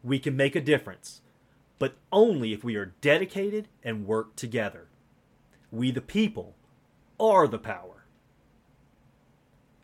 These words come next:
Thank you for joining me for episode Lucky thirteen of We Don't Talk About P Word. Please head over to W W W dot talk p word dot com and subscribe. Also like,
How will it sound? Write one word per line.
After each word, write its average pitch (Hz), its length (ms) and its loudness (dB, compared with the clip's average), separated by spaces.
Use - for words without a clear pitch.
Thank 165 160 0
you 233 60 -4
for 233 100 -6
joining 165 300 -2
me 135 120 -4
for - 220 -10
episode 147 380 -2
Lucky 151 240 2
thirteen 120 560 -6
of 92 100 -12
We 120 100 -4
Don't 123 160 -6
Talk 113 220 -2
About 113 220 -6
P 104 160 -10
Word. 90 260 -16
Please 175 240 -2
head 208 120 2
over 165 220 0
to 127 80 -4
W 135 260 -4
W 185 240 -4
W 120 260 -4
dot 107 220 -8
talk 156 280 -6
p 151 100 -6
word 156 200 -4
dot 160 180 -6
com 107 340 -6
and 104 140 -12
subscribe. 98 500 -6
Also 208 280 4
like, 143 400 2